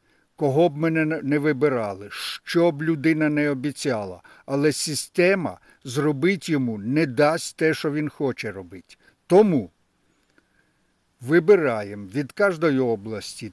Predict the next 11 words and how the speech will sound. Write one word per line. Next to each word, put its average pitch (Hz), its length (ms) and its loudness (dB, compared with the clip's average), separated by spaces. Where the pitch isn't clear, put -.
три 151 420 2
чи 117 220 -8
п'ять 147 460 0
депутатів, 135 840 -4
і 175 100 -4
таким 156 500 0
чином 190 540 0
буде 160 420 2
управління 170 800 2
нашою 151 440 0
країною. 131 600 -2